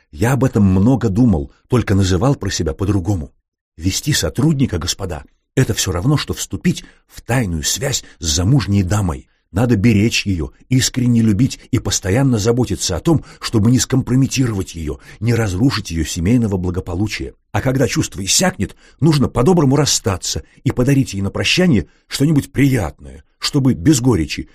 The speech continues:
без взаимных обид». Пожарский выслушал взволнованную речь молодого человека с вниманием и откомментировал так: «Романтично, но в сути верно. Можно мне тоже сказать?» —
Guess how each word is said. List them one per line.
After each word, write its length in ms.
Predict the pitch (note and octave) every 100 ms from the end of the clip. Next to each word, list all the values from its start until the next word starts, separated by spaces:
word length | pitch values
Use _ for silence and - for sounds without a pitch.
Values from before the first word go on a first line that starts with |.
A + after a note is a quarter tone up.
| -
без 180 | C#3 A2
взаимных 480 | G2+ C#3+ C#3 A#2 A#2+
обид». 340 | F2 E2+ - _ _ _
Пожарский 560 | D2+ G2+ F2 - F#2
выслушал 520 | F2 G2 - D#2 - D#2+
взволнованную 800 | D2+ E2 F2 F#2 D#2+ D#2 D#2
речь 220 | D#2+ D#2 D#2+
молодого 360 | D#2+ D#2+ D2
человека 440 | - D#2 D#2+ D2+ D2+
с 120 | -
вниманием 640 | D#2+ D2 E2 A2+ C3+ - _ _ _
и 80 |
откомментировал 760 | G#2+ - E2+ D#2+ D#2 G#2 G2+ F2+
так: 360 | - - - _ _ _ _ _ _ _
«Романтично, 720 | - G#2+ F#2 - - - A2+ C#3+ _ _ _ _ _
но 120 | F2
в 100 | F2
сути 260 | - C#3+ -
верно. 460 | D2+ D2+ C#2 C2+ - _ _ _ -
Можно 260 | D#3+ B2+
мне 160 | G2+ G2+
тоже 260 | - G2
сказать?» — 500 | E2 - D2+ C#2+ C2+